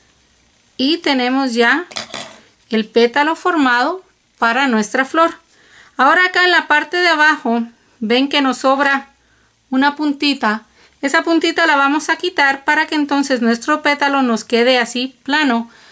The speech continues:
para que la podamos acomodar y no nos quede, pues, eh, con esa puntita ahí que nos estorbe. Así que voy a tomar ese pedacito que me sobra,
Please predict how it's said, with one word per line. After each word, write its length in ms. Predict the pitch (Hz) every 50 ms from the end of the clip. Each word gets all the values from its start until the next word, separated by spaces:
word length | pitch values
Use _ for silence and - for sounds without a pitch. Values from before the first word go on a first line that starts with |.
| - _ _ _
para 240 | - 311 339 392 381
que 100 | 381 330
la 140 | 302 277 269
podamos 420 | - 247 240 240 247 269 294 285
acomodar 640 | 320 294 - 277 262 247 233 226 233 247 277 285 -
y 120 | 262 247 233
no 120 | 226 220
nos 200 | 233 247 254 -
quede, 280 | - 262 247 254 254 247
pues, 400 | 247 247 208 208 202 - - - _ _ _ _ _ _ _ _ _ -
eh, 380 | 254 233 233 226 220 214 196
con 220 | 190 - 226 226 240
esa 200 | 233 - 277 269
puntita 440 | 285 262 254 254 269 262 269 269
ahí 340 | 254 247 254 262 269 262 - _ _
que 120 | - 247 233
nos 220 | 233 226 - -
estorbe. 540 | 247 233 - - 330 339 320 226 233 202 - _ _ _ _ - - - _ _ -
Así 260 | 247 220 214 - 254
que 140 | 247 285 269
voy 240 | 247 233 233 240 247
a 100 | 262 254
tomar 420 | 262 254 240 240 247 254 262 254 - _ _ _ _ _ _ -
ese 440 | - - 247 220 233 233 - 269 262
pedacito 600 | 262 247 233 226 220 - - 233 233 240 247 240
que 160 | - 240 226
me 160 | 233 269 302
sobra, 460 | 302 - 359 330 294 277 277 285 339